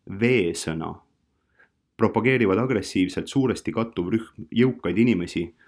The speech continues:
kes peavad meie keha oma uute tehnoloogiate katselaboriks. Käimas on töö M R N A gripisüstide, hiv-süstide ja ilma naljata katkusüstidega, mida on meil väidetavalt eriti hädasti vaja.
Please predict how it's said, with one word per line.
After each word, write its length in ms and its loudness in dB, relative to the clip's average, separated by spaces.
kes 160 -4
peavad 320 2
meie 180 -2
keha 280 -2
oma 180 -2
uute 260 0
tehnoloogiate 720 -2
katselaboriks. 1000 -8
Käimas 320 6
on 100 8
töö 380 4
M 240 8
R 200 2
N 120 6
A 160 4
gripisüstide, 840 -2
hiv-süstide 760 0
ja 160 0
ilma 160 2
naljata 540 0
katkusüstidega, 1000 -6
mida 140 2
on 100 4
meil 160 4
väidetavalt 500 0
eriti 380 2
hädasti 400 -8
vaja. 220 -8